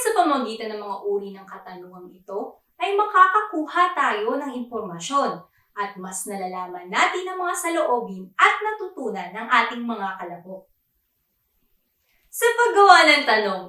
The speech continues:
ito ay dapat na malinaw at maiksi, patungkol sa isang isyu lamang, at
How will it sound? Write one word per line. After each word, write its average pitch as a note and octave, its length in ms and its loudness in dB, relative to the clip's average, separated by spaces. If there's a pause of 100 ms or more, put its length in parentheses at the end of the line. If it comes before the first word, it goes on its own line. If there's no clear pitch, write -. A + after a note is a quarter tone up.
ito A#3 160 -4
ay A3+ 160 2
dapat G3+ 480 0
na G3+ 80 -8
malinaw F#3+ 480 -6
at F3+ 160 -12
maiksi, F#3 720 -8 (720)
patungkol A4 560 0
sa G#4+ 160 -2
isang E4 480 -4
isyu D4+ 240 -4
lamang, F#3+ 560 0 (320)
at A4 140 2